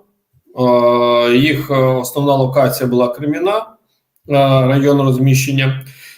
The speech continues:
І це фактично зона відповідальності групи військ "Центр". Е, так само тридцять п'ята, п'ятдесят п'ята і сімдесят четверта окремі мотострілецькі бригади.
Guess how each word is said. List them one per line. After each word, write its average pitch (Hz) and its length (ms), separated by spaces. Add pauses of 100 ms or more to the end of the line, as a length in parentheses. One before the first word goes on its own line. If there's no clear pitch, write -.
(160)
І 214 280
це 226 280
фактично 170 540
зона 170 300
відповідальності 135 800
групи 131 300
військ 120 320
"Центр". - 380
Е, - 40 (1200)
так 208 200
само 202 360
тридцять 180 420
п'ята, 190 440
п'ятдесят 139 540
п'ята 180 320
і 139 80
сімдесят 139 500
четверта 165 420
окремі 135 420
мотострілецькі 127 800
бригади. 117 440